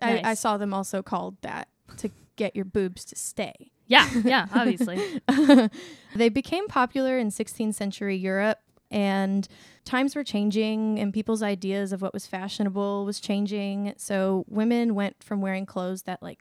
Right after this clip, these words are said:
Speaker 1: fit them, that were their size, to
Speaker 2: Yeah.
Speaker 1: wearing shapewear to fit into smaller clothes, i e more
Speaker 2: Right.
Speaker 1: fashionable clothes.
Speaker 2: Gotcha, gotcha.
Speaker 1: So, like, the pencil thin waist.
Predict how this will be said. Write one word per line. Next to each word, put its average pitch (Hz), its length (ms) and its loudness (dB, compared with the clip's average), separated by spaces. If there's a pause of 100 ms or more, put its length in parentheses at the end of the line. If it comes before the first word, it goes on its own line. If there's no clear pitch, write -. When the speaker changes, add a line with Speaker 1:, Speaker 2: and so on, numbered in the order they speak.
Speaker 1:
fit - 260 -8
them, 359 280 -6
that 285 120 -4
were 196 120 -4
their 196 160 -4
size, 233 500 0
to - 120 -8
Speaker 2:
Yeah. 226 60 -4
Speaker 1:
wearing 196 600 -4
shapewear 294 760 -4 (300)
to 233 100 -10
fit 202 240 -10
into 190 480 -10
smaller 226 640 -4
clothes, 185 640 -6
i 190 100 -8
e 185 240 -12
more 190 320 -8
Speaker 2:
Right. 185 160 -6
Speaker 1:
fashionable 175 460 -8
clothes. - 520 -10
Speaker 2:
Gotcha, 190 560 -4
gotcha. 170 360 -8
Speaker 1:
So, 214 120 -6
like, 185 280 -8
the 185 320 -6 (120)
pencil 240 360 -4
thin 190 540 -4 (200)
waist. - 560 -4